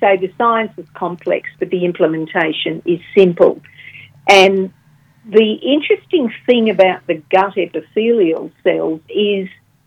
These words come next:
they're quite unique because they have a lot of specialised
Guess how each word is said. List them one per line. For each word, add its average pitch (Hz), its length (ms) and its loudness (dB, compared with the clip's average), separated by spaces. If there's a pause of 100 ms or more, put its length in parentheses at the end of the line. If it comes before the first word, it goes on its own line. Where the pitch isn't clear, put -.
they're 226 120 6
quite 359 320 0
unique 196 520 0
because 208 360 -8
they 202 380 0
have 226 340 -2 (960)
a 202 80 -4
lot 196 200 2
of 269 80 0 (140)
specialised 190 680 -2